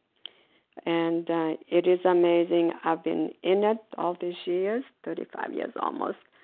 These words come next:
and I'm not planning on leaving because I don't wanna lose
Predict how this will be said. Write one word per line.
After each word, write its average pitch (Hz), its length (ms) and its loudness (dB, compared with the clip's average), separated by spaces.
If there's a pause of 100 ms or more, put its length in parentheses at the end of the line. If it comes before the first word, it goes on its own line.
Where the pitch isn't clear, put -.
(520)
and 175 380 0
I'm 180 220 0
not 185 300 2
planning 202 320 4
on 208 180 4
leaving 247 400 4
because 175 300 0
I 202 160 6
don't 254 140 2
wanna 226 360 2 (140)
lose 185 300 4